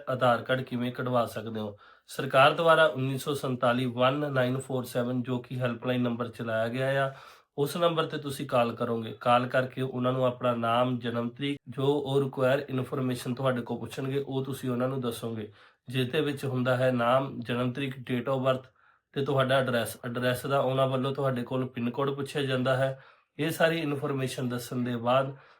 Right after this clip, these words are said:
ਉੱਨੀ ਸੌ ਸੰਤਾਲੀ 'ਤੇ ਬੈਠਾ ਅਫਸਰ ਤੁਹਾਨੂੰ ਦੱਸੇਗਾ ਐਨਰੋਲਮੈਂਟ ਨੰਬਰ। ਜਦੋਂ ਐਨਰੋਲਮੈਂਟ ਨੰਬਰ ਦੱਸੇਗਾ, ਤੁਸੀਂ ਐਨਰੋਲਮੈਂਟ ਨੰਬਰ ਨੋਟ ਕਰੋਗੇ।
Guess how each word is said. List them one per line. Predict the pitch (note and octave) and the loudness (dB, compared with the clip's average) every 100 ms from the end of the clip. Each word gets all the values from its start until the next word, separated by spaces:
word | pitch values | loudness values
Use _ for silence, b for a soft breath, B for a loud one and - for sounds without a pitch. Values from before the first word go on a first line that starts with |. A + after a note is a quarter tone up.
| B | B
ਉੱਨੀ | C#3 C#3+ | -2 0
ਸੌ | D3+ E3+ | 0 -2
ਸੰਤਾਲੀ | D#3 D3 C3+ C3 C3 | -2 -2 2 2 2
'ਤੇ | B2+ C3 | -2 -2
ਬੈਠਾ | A#2+ - C3 A#2+ | -4 -2 -2 -2
ਅਫਸਰ | A#2 - C#3 B2+ | -6 -6 -4 -2
ਤੁਹਾਨੂੰ | B2+ B2+ B2 B2+ | 0 0 2 0
ਦੱਸੇਗਾ | B2+ B2 C3 C3 | -2 -4 -2 0
ਐਨਰੋਲਮੈਂਟ | C3+ B2 A#2+ A#2+ A#2 A#2 A2+ | 0 0 -2 -4 -2 -4 -4
ਨੰਬਰ। | A#2 A2 A2 - b b b - | -6 -4 -6 -10 b b b -8
ਜਦੋਂ | B2+ B2+ D#3+ | -4 0 2
ਐਨਰੋਲਮੈਂਟ | E3 D3 C#3+ C3+ C#3 | 2 0 0 0 0
ਨੰਬਰ | C3+ C3 C3 | 0 0 0
ਦੱਸੇਗਾ, | B2 A#2+ D3+ C3+ C3 | -2 -4 -4 -4 -4
ਤੁਸੀਂ | C3 A#2 C3+ | -4 -6 -2
ਐਨਰੋਲਮੈਂਟ | C3 B2 C3 C#3+ C#3+ | 0 0 0 -2 -4
ਨੰਬਰ | C3+ B2+ B2+ B2 | -2 0 0 0
ਨੋਟ | A#2+ A#2 | -2 -2
ਕਰੋਗੇ। | - D3 D3+ D#3 D#3 | -2 2 2 2 -4